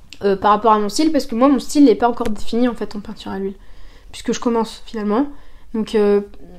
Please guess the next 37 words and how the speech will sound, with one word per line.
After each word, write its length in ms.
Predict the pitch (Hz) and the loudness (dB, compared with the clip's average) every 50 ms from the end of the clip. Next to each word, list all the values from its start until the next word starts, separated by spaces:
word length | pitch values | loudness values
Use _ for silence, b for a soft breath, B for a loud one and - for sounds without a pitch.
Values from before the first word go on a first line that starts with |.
| - - | -14 -10
c'est 180 | - - - 247 | -8 -2 0 0
en 100 | 226 226 | 0 0
faisant 220 | - 240 254 247 | 2 2 2 4
beaucoup, 220 | 240 254 254 - 269 | 4 4 4 4 4
beaucoup 220 | 240 247 233 - | 4 2 0 -2
de 60 | 285 | -2
peinture 520 | - - 277 285 - 285 294 311 320 311 - | -2 -2 -2 0 2 4 4 4 4 2 -2
que 160 | - 262 240 | -2 -2 0
je 120 | 226 214 214 | 0 0 0
vais 80 | 214 | -2
voir, 300 | 214 214 240 262 277 262 | 2 4 6 8 8 6
en 60 | - - | 6 2
fait, 300 | - 269 262 262 - 240 | 2 2 2 2 2 2
euh, 400 | 220 214 214 214 214 214 220 214 | 2 2 2 2 0 -2 -2 -4
c'est, 240 | 214 - - 220 - - - - | -6 -10 -12 -12 -14 -18 -20 -4
quel 160 | - 240 226 233 | -2 0 0 0
est 40 | |
mon 140 | 220 208 196 | 0 -2 -4
style 480 | 185 - - - 247 247 247 247 240 226 | -4 -6 -4 -2 0 2 2 2 2 2
et 360 | 208 196 196 190 196 202 202 - | 2 2 2 0 0 -2 -4 -8
qu'est-ce 180 | - 208 - | -12 -12 -12
qui, 440 | - - - 220 208 202 208 214 220 b b b b b b b - | -14 -14 -12 -10 -8 -8 -10 -10 -12 b b b b b b b -8
qu'est-ce 160 | - - - | -10 -10 -10
qui 180 | - - - 214 | -10 -8 -6 -4
est 20 | |
mieux, 300 | 190 190 196 208 208 208 196 | -4 -2 -2 0 0 -2 -2
euh, 160 | 185 175 170 | -4 -6 -8
tu 100 | 175 - - | -8 -8 -6
vois, 240 | 190 190 196 185 175 | -4 -4 -4 -4 -4
euh, 120 | 170 196 - b b b b - | -6 -8 -8 b b b b -10
qu'est-ce 140 | - 220 | -10 -6
que 100 | - 240 | -4 -4
je, 60 | 226 214 - - - | -4 -4 -4 -4 -2
qu'est-ce, 200 | - 233 226 - - - - - - - - - - - - | 0 -2 -2 -4 -8 -12 -12 -14 -14 -16 -18 -12 -2 0 0
comment 220 | - - 214 208 202 | 0 0 -2 -4 -4
dire, 160 | 202 196 - b b b b b b b b b b b b b b b - - - - - - - - - - - - - - - - - - - | -6 -8 -10 b b b b b b b b b b b b b b b -20 -20 -20 -18 -18 -18 -20 -20 -20 -20 -20 -20 -20 -20 -20 -20 -20 -20 -18
euh, 40 | - | -18